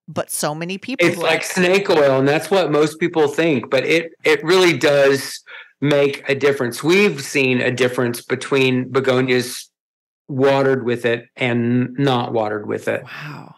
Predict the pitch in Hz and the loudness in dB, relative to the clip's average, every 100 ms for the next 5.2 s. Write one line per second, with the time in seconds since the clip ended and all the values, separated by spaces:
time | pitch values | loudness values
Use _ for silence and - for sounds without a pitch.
0 | _ - 214 220 208 208 190 190 190 - | _ -6 -4 -4 -4 -4 -2 -2 -4 -6
1 | _ _ - - 208 202 208 214 170 175 | _ _ -12 -6 -2 -2 -2 -4 -8 -6
2 | 175 - - 220 247 254 262 262 254 180 | -6 -6 -6 -4 -2 -2 -2 -4 -2 -2
3 | 180 180 175 - 175 165 165 160 160 160 | -2 -4 -4 -4 -6 -4 -4 -2 -4 -4
4 | 156 151 147 160 147 143 135 135 135 - | -6 -8 -8 -8 -8 -8 -8 -8 -8 -8
5 | 135 | -10